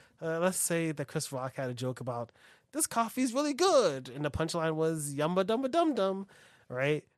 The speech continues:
But, like, where you wanna tell the joke, but you can't, you can't just tell the joke. You have to tell it in their voice. <sighs> And I just wonder, is that okay?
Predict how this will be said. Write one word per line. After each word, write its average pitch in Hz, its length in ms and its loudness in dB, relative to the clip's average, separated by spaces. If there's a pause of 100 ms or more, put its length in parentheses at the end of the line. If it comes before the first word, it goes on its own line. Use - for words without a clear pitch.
(120)
But, 156 140 2
like, 139 280 -4 (500)
where 156 180 0
you 165 100 2
wanna 160 220 4
tell 139 200 0
the 139 120 -4
joke, 127 420 -8 (380)
but 160 100 -4
you 208 120 -2
can't, - 380 -8 (100)
you 170 180 -2
can't 269 240 0
just 202 120 0
tell 165 160 4
the 156 120 0
joke. 135 400 -6 (580)
You 143 140 -6 (160)
have 160 260 0
to 170 100 -10
tell 139 320 -4
it 127 100 -12 (220)
in 143 200 -2
their 127 220 -2
voice. 123 840 -4 (3000)
<sighs> - 280 -10 (300)
And 175 80 4
I 180 80 4
just 202 180 0
wonder, 147 640 -2 (2000)
is 170 120 -8
that 165 180 0
okay? 120 680 -4